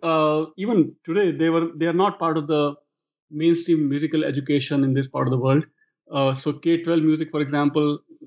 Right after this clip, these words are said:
there, there's music, uh, required music course in many, many,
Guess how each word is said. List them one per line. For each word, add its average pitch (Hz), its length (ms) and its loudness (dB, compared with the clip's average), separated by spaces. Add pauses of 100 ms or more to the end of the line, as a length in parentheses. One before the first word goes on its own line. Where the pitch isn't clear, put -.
(120)
there, 147 380 -2
there's 143 340 0
music, 160 460 0 (480)
uh, 147 140 6 (180)
required 160 440 0
music 151 300 -4 (520)
course 165 440 2
in 151 140 -2
many, 175 180 4
many, 147 400 0